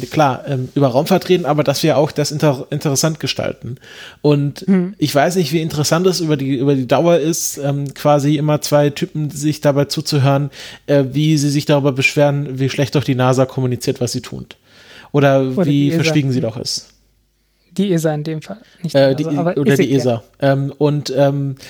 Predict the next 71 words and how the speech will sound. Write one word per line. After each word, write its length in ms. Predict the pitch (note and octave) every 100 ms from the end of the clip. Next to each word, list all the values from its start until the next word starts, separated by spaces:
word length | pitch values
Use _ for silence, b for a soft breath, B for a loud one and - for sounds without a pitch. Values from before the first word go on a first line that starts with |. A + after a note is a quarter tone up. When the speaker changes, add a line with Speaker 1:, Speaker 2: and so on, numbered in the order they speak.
| B B B B B B
Speaker 2:
Im 140 | A3
Prinzip 380 | F#3+ G3+ - G#3+
müsste 280 | G3+ G#3+ A3+
ich 140 | G3
mich 160 | G3 -
dann 180 | F#3 F3+
auch 160 | F3
über 160 | F#3+ F3+
die 100 | F3+
Chinesen 420 | F#3 F3 F3 E3+
genauso 340 | E3 D#3+ D#3+
aufregen, 480 | F3+ F3 - F3 E3+
weil 100 | D#3+
die 60 | E3
noch 140 | E3
viel 140 | - F3
<laughs> 100 | F#3+
verschwiegener 540 | - A#3 G#3 - C#4 -
sind. 380 | G3+ G#3+ F#3+ D3
Speaker 1:
Ja. 220 | D3 B2+ -
Speaker 2:
Und 160 | G#3
ich 140 | A3 -
tue 220 | A3+ B3
es 120 | F3+
nicht. 240 | E3+ D3+ G3+
Und 140 | E3+
da 120 | D#3+
hast 160 | F3+ -
du 40 |
recht. 320 | E3+ D#3 - -
Speaker 1:
Und 80 | C#3
das 180 | D3
ist, 260 | F3 D#3+ - A#2+ - -
ich 160 | C#3+
hatte, 200 | D#3 F3+
ich 140 | E3 E3+
habe 120 | E3
halt 80 | E3+
das 180 | E3 -
Gefühl, 320 | D3+ - E3+
das 160 | D3 -
könnte 220 | D#3+ D#3+
man 120 | D#3
alles 240 | C3 D#3 -
so 60 |
ein 80 | D#3
bisschen 400 | D3 - D3+ D3 B B B B
einerseits 440 | - D3+ D3 C#3+ -
knackiger 480 | D3+ D#3+ F#3 E3+
gestalten, 400 | D3+ C#3+ D#3+ D#3
dass 140 | D3 C3+
es 120 | C#3+
nicht, 120 | D#3
also 320 | C#3 C#3 C3+ -
was 560 | B2 C3 B2 C#3+ D3
wir 140 | E3+ D3
auch 80 | D#3
an 100 | C#3
Feedback 320 | E3 E3 D#3
bekommen 380 | C#3+ - D3+ C#3
haben, 220 | D3 C#3+
dass, 220 | C3 C#3
dass 240 | C#3 C3 -
wir 120 | C3+
teilweise 400 | C#3 C3+ C#3 B2
ein 60 |
bisschen 220 | B2+ - A#2+
zu 100 | C3
langatmig 560 | E3+ E3 D#3+ D3+ D3
sind, 180 | D3+ C#3+
dass 240 | C3+ -